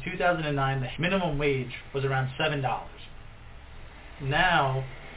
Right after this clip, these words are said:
you know, in two thousand twenty-three, minimum wage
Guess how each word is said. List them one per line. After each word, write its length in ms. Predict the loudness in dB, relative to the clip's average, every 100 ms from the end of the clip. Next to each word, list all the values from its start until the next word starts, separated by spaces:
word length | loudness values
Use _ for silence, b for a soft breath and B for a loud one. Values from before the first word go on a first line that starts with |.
| -6
you 80 | -4
know, 240 | -2 -2 -4
in 140 | -6 -4
two 140 | -2 2
thousand 460 | 4 6 4 0 -2
twenty-three, 720 | -2 -2 -4 0 0 0 -2 -8 -14 -14 -8 2
minimum 460 | 4 4 2 2
wage 500 | 2 2 2 4 2